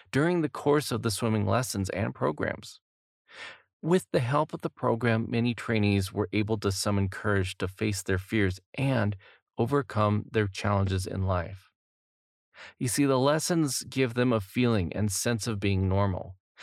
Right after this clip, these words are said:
And Brenda concluded by saying it also gives her great joy to see them conquer their obstacles. Seeing the program achieving its objectives to change lives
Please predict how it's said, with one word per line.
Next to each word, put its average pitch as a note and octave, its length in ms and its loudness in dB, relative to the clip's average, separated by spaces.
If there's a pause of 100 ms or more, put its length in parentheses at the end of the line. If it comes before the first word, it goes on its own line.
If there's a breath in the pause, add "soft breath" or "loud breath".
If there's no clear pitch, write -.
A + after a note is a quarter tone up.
(220 loud breath)
And B2+ 260 2
Brenda C#3+ 480 2
concluded A2 640 0
by G2+ 120 0
saying G#2+ 440 0
it - 160 -2
also B2 320 0
gives A#2 300 -2
her G#2 100 -4
great G2+ 260 0
joy G#2+ 320 0 (240 loud breath)
to C3 120 -6
see D3+ 240 0
them C#3+ 220 -2
conquer D3 480 -2
their C3+ 220 0
obstacles. - 760 -6 (580)
Seeing E3+ 400 0
the F3 80 -2
program A#2+ 480 2
achieving G#2+ 460 0
its F#2+ 160 0
objectives F#2+ 640 -2
to G2 100 -8
change B2 520 0
lives G#2 560 4